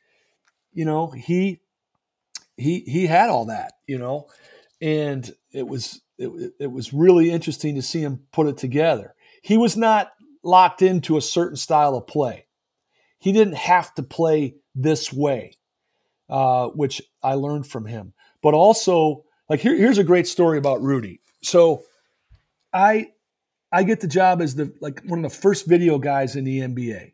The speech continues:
and I'm with, I'm with the Rockets. They had two assistant coaches, Bill Barry, Carroll Dawson, and Rudy T, and me, right? And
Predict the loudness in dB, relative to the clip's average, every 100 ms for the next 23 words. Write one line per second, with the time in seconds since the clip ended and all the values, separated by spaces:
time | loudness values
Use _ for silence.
0 | _ -14 -10 -8 -8 -10 -16 -10 -10 -8
1 | -4 -4 -6 -12 -10 -8 -10 -6 -2 -2
2 | -2 -6 -6 -8 -6 -8 -8 -14 -16 _
3 | -8 -6 -4 -4 -4 -6 -8 -6 -6 -6
4 | -6 -6 -8 -10 -8 -10 -10 -10 -10 -10
5 | -14 -16 _ _ -18 -16 -16 _ _ _
6 | _ _ _ _ _ -6 -4 -4